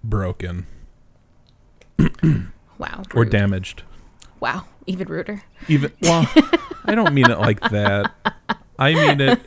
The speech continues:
Speaker 1: in the sense that, you know, when, when, uh, what's his name?
Speaker 2: Sorry. Which
Speaker 1: What,
Speaker 2: one?
Speaker 1: the doctor's name? I,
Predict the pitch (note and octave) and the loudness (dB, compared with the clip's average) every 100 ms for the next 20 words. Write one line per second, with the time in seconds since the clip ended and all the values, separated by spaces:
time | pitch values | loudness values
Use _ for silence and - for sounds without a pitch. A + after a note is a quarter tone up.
0 | - C3 A#2 A2 - A2+ G#2+ - G#2 G#2+ | -2 0 2 0 0 0 0 -4 -2 0
1 | G#2 G#2 - - - - - B2+ A2 G#2 | 0 -2 -8 -20 -20 -20 -6 0 2 2
2 | G#2 G#2 - - - A2+ G#2 G#2 - - | 0 -4 -10 -18 -4 0 0 -2 -6 -14
3 | - G#2+ G#2 G#2 G2+ G2+ - - - - | -4 -2 0 -2 -6 -10 -18 -20 -20 -20
4 | - - - E3 - E3+ F3+ F3+ F3+ F#3 | -20 -14 -6 -4 -2 -2 -2 -4 -6 -8
5 | - - - - - - - - - - | -14 -20 -20 -20 -20 -18 -18 -20 -20 -20
6 | - - - - G3+ D3+ C#3 - D3 C#3+ | -20 -20 -20 -10 -8 -6 -8 -4 -2 0
7 | C#3+ - D3 C#3+ C#3 C#3+ - C#3 | -2 -4 -6 -4 -2 -4 -4 -6